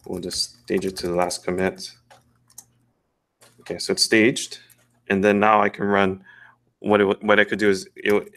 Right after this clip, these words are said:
end up doing is it will say a git diff, um, was it n-, name only, and it's like master, right? And it will, it will show a list of pack, uh, files that were changed. Okay, so now I could run.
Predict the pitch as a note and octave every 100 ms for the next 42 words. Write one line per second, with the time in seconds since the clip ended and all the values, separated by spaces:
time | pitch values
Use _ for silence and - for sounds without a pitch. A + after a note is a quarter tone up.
0 | - G#2 G2+ A2 G2 F#2+ F#2 F#2 F2+ F#2+
1 | F2 - G2+ G#2 G2 - - _ _ -
2 | - - F2+ F2 F2 E2+ - - F#2 -
3 | - - _ _ _ _ _ _ - G2
4 | F#2+ F#2+ F#2 F#2 F#2 - _ _ - -
5 | _ _ _ F#2+ F#2 - - - G2+ G2+
6 | - - - - G2 F#2 - G2 F#2+ -
7 | G2 F#2+ - - G#2 G2+ G2+ - - G2
8 | - _ F2+ F2 E2+ - G#2 G2 F#2+ F2+
9 | F2+ - F2 F2 - _ _ _ _ _
10 | _ _ _ _ _ _ _ _ _ _
11 | _ _ _ _ _ - - _ _ -
12 | _ _ _ _ _ _ _ - - -
13 | - G#2+ G#2+ A2 A2 A2 G#2 - G2 G2+
14 | G2 G2+ F2 F#2 D3+